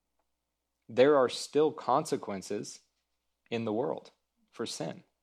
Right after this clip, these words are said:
for doing things that are not of God's perfect plan. That doesn't mean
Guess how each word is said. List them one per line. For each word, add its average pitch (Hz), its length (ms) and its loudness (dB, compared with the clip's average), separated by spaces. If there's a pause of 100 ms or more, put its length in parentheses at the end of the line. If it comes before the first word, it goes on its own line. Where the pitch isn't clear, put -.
(880)
for 127 160 -2
doing 131 360 0
things 123 320 -4
that 117 100 -4
are 113 100 2
not 117 420 0
of 117 380 0
God's 110 420 0 (200)
perfect 107 360 -6
plan. 117 340 -6 (1800)
That 107 320 2
doesn't 131 400 -2
mean 113 540 -8